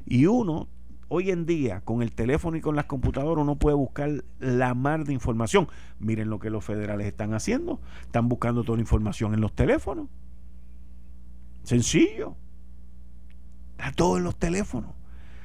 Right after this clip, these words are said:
Ahí usted tiene la oportunidad. La oportunidad. La oportunidad de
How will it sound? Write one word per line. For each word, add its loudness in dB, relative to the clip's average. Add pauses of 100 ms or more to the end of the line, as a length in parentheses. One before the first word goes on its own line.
(200)
Ahí 8
usted 4
tiene 2
la 2
oportunidad. 0 (1300)
La 4
oportunidad. 0 (920)
La -2
oportunidad -2 (960)
de 0